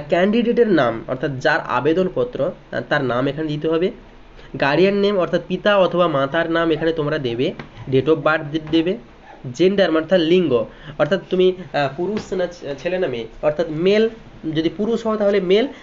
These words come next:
আর যদি, আহ, স্ত্রী হয় তাহলে কিন্তু female লিখতে হবে। এখানে religion রয়েছে অর্থাৎ হিন্দু না মুসলিম এখানে লিখতে হবে, religion মানে ধর্ম। subcaste রয়েছে, এখানে কি subcaste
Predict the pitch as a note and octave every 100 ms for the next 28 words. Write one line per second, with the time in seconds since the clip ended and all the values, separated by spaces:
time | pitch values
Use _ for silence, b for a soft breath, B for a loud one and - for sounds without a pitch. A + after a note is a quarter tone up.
0 | B B2+ B2+ B2+ C3 B2+ B2 B2+ B B
1 | - A#2+ A#2 A2+ G#2+ G#2 - - - -
2 | - - - G#3 C#3 A2+ C#3+ C3+ D#3+ F#3
3 | G#3+ G#3+ C3 A#2+ A2+ - - - - -
4 | - B B B B F3 G3+ F#3+ G3+ A3
5 | A3 A#3 A#3+ A3+ A3+ G#3+ A#3+ A#3+ - D3+
6 | D3+ F3+ C3+ D#3+ F#3+ G#3+ A#3 G#3+ E3 C#3+
7 | - A#2+ A#2+ C#3+ D#3 C#3 C3+ - E3+ E3+
8 | D#3 C3 D#3 D3 E3+ E3 D3+ B2 A#2+ B2
9 | D3+ - - - B B B - - G3+
10 | G3+ A3+ A3+ A3 G#3+ A3+ A3 A#3 G#3+ G#3
11 | G#3 G#3 G#3 G3+ G3+ G#3 -